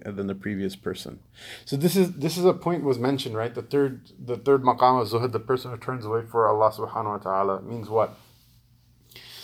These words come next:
Uh, obviously, all three ranks, the,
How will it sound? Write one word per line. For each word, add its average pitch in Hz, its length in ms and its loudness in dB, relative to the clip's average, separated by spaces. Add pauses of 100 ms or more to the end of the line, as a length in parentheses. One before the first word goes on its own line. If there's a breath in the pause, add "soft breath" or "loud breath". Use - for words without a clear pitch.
(340 loud breath)
Uh, 110 640 -2
obviously, 156 420 2
all 151 160 6
three 147 300 0
ranks, 120 500 -2
the, 113 260 2